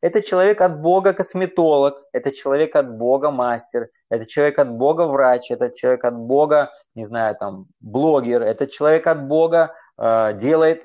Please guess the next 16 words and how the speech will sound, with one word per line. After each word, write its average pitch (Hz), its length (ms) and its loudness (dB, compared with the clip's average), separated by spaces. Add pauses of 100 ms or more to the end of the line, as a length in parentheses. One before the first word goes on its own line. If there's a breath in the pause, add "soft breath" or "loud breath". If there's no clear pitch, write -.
своё 123 320 0
любимое 123 560 -6
дело. 104 520 -6 (440)
Вот 160 260 -2 (420)
здесь 143 560 -4
кроется 151 840 0 (200)
неиссякаемый 139 1500 -4
денежный 113 840 -8 (120)
поток, 101 540 -6 (200)
потому 101 360 -14
что - 180 -10
люди 151 580 -6 (1000 soft breath)
к - 80 -14
вам 123 300 0
будут 113 320 -12
идти - 380 -16